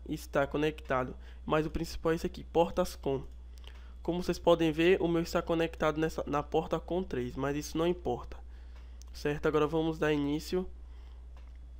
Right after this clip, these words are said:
ao processo, ok? Bom, aí depois você, do L noventa conectado em modo download, nós abriremos aqui o L G Flash Tool, ok?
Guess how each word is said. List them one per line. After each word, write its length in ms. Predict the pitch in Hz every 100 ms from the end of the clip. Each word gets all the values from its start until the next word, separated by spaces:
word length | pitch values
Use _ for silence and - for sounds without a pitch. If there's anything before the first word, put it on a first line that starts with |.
| - - - - - -
ao 240 | 139 147
processo, 760 | 143 165 165 - 135 123 - - -
ok? 440 | - 139 - 147 185 - - - - - - - - - - - - - - - -
Bom, 200 | - 160
aí 120 | 151 160
depois 340 | 180 190 196
você, 460 | 190 190 165 160 139
do 160 | 143
L 80 | 147
noventa 280 | 147 147 139
conectado 440 | 143 139 - 139
em 20 |
modo 180 | 135 143
download, 540 | 143 151 156 175 180 214 - - -
nós 360 | 143 147 143 -
abriremos 580 | - 156 151 156 156 151
aqui 300 | 139 - -
o 40 | 156
L 100 | 147
G 120 | 143
Flash 320 | 147 143 - -
Tool, 240 | 160 175 - - - - - -
ok? 440 | - - 143 165